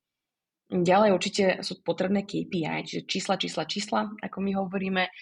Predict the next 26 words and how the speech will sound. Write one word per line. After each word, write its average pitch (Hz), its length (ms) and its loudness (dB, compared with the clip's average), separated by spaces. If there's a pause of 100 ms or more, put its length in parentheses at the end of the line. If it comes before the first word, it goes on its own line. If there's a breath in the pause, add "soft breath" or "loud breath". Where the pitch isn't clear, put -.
(260 loud breath)
že 190 160 -4
spokojnosť 190 400 2
zákazníkov 185 560 0
alebo 175 320 0
celkovo 180 320 -2
výkon 170 320 -4
agentov, 170 880 -2
a, 165 240 -6
sú 175 160 -2
naozaj 170 240 0
len 185 160 -2
základ, 170 480 2 (400 loud breath)
ale 170 160 2
potrebujeme 175 800 -2
vedieť 165 640 -2
zmerať 160 560 -2
napríklad 160 400 -6
spomenutú 165 560 -6
S 160 240 -6
L 165 80 -2
Ačku, 170 480 -6 (400 loud breath)
vyťaženie 175 560 2
liniek, 156 480 -2
efektívnosť 165 880 -4
a - 40 -8
podobne. 196 520 -2